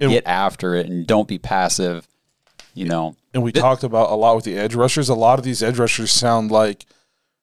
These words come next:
Speaker 1: they need some development.
Speaker 2: There's
Speaker 1: They got,
Speaker 2: work
Speaker 1: they
Speaker 2: to be
Speaker 1: got
Speaker 2: done.
Speaker 1: tools, but they're none, they're not finished, refined products. This guy's about as finished as they come.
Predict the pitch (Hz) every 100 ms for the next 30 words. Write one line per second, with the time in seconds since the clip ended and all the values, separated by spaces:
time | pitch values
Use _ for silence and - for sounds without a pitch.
0 | _ - 120 123 117 131 98 98 107 110
1 | 82 98 117 139 135 135 143 143 110 110
2 | 156 165 170 139 135 120 131 127 110 131
3 | 135 123 127 135 123 - 147 139 123 -
4 | 117 113 131 123 104 - 120 - - -
5 | - - 151 - 156 110 107 104 85 -
6 | 135 127 110 113 - 90 - 110